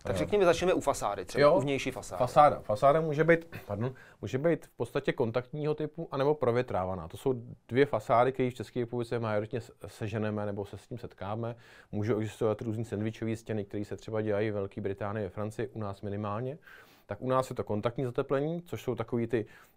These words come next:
Speaker 2: buď to panelový domy, nebo rodinný domy. Potřebujeme teda přidat nějaký izolant, který kromě toho, že izoluje,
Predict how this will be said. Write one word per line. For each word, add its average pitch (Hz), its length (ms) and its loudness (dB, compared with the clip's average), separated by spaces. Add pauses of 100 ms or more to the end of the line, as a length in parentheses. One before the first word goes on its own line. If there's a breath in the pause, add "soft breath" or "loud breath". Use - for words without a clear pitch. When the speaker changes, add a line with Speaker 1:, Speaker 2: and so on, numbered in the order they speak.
(100)
Speaker 2:
buď 123 160 -4
to 127 80 2
panelový 104 400 -2
domy, 131 380 -2
nebo 110 200 -2
rodinný 110 300 -2
domy. 127 300 -2
Potřebujeme 104 540 -4
teda - 160 -6
přidat 120 320 -4
nějaký 104 340 -6
izolant, 120 480 -4
který 120 240 -6
kromě 143 300 2
toho, 123 160 -4
že 110 80 -6
izoluje, 92 500 -6